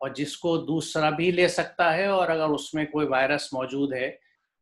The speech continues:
तो वो हमारी वो droplets जहाँ जहाँ जा रहे हैं वहाँ वो गिर जाएगा, चिपक जाएगा। और ये corona virus के साथ भी यही होता है, इसीलिए एक बड़ी एहतियात जो है,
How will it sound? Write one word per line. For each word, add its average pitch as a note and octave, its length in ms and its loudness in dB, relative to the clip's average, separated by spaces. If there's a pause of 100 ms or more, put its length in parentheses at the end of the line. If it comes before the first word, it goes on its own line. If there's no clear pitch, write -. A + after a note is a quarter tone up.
तो B2+ 40 -8
वो C#3 200 0
हमारी C#3+ 680 2
वो C3+ 140 -2
droplets C3+ 600 0
जहाँ C#3 220 -2
जहाँ C#3 200 0
जा C3 240 2
रहे C3 160 0
हैं C3+ 200 -4
वहाँ B2+ 260 -4
वो A#2+ 220 -14 (500)
गिर C3+ 140 -2
जाएगा, C3 420 0
चिपक C3 380 -6
जाएगा। G#2+ 400 -10
और D3 120 -10
ये C#3 100 -4
corona C#3+ 400 2
virus C3+ 340 2
के C#3+ 80 -6
साथ B2 260 -6
भी B2+ 140 -8
यही B2+ 100 -6
होता A#2+ 200 -4
है, D3+ 80 2
इसीलिए F3+ 480 0
एक D3 120 -10
बड़ी F3 220 2
एहतियात C3+ 440 0
जो A2+ 160 -14
है, A#2 60 -16